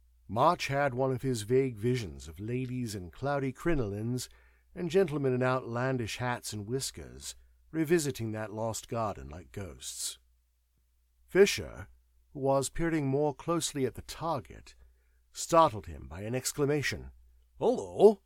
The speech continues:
he said. "Somebody has been peppering this thing with shot after all, and quite lately too. Why, I believe old Jink's been trying to improve his bad shooting here."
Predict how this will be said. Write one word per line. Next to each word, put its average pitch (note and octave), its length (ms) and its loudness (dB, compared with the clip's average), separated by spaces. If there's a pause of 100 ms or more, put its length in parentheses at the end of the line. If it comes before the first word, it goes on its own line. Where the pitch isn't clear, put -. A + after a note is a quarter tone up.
(440)
he F#2+ 120 -12
said. F2 420 -8 (520)
"Somebody D3+ 580 2
has A2 140 -4
been C#3 220 4
peppering D#3+ 520 8
this G#3 220 4
thing F#3 220 -10
with C#3 120 -2
shot B3 400 4
after B3 460 2
all, C2+ 320 -4 (400)
and F2 160 -10
quite E3+ 400 4
lately G3+ 420 2
too. G#3 560 -2 (640)
Why, E2+ 540 -8
I G3 120 4
believe B2+ 420 2
old D#3+ 280 6
Jink's G3 340 0
been E3 220 2
trying E3 380 4
to D3 140 2
improve G3 400 2
his F#3 180 4
bad G3+ 340 4
shooting B3+ 460 -2
here." B2 360 -2